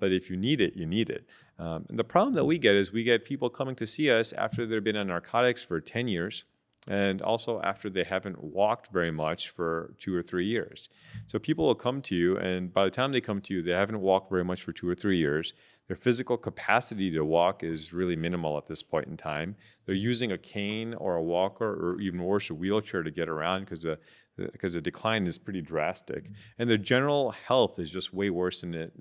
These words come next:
than it was. You find that people, um, gain weight, physi-, physically, they're just totally not what they were. And depression is a really common thing. I mean, depression is a common thing in the elderly population, which doesn't get, uh, talked about enough.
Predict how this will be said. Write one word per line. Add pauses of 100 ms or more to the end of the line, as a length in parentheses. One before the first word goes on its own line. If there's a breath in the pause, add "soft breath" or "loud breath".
than
it
was. (260 soft breath)
You
find
that
people,
um,
gain
weight, (280 soft breath)
physi-,
physically,
they're
just
totally
not
what
they
were. (320 soft breath)
And
depression
is
a
really
common
thing.
I
mean,
depression
is
a
common
thing
in
the
elderly
population,
which
doesn't
get,
uh,
talked
about
enough.